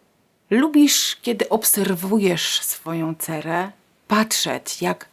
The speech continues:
wygładzają się zmarszczki, jak staje się bardziej elastyczna, spoista, a owal twarzy unosi się? Chcesz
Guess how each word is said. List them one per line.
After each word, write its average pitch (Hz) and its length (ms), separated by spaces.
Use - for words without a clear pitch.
wygładzają 208 800
się 214 200
zmarszczki, 160 760
jak 180 260
staje 208 320
się 214 160
bardziej 208 440
elastyczna, 180 960
spoista, 185 1000
a - 200
owal 202 360
twarzy 185 440
unosi 170 560
się? 196 340
Chcesz - 720